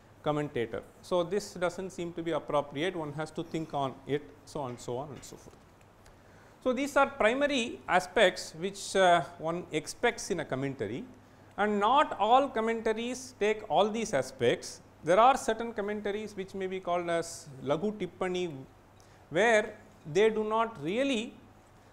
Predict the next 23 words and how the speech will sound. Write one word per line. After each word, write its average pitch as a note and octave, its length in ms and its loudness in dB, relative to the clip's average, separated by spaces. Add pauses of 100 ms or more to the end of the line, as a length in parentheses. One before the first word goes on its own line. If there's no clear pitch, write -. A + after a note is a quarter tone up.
(120)
analyze A#3+ 640 2
this E3+ 200 -10
first - 300 0
aspect. C#3 400 0
They D#3+ 100 0
do F3 100 -4
not F#3 240 0
do E3+ 120 0
Uktartha A3 580 2
Pratipadanam. F#3+ 720 0
It A3 80 0
has G#3 100 2
been G#3+ 200 -4
done G3+ 160 0
in G#3 120 -2
some F#3 160 -4
other G3+ 140 0
commentary, F#3 420 -6
and F3+ 140 -6
therefore, F3 320 -4
I D#3 80 -4
just E3 240 -10
give F3+ 180 -2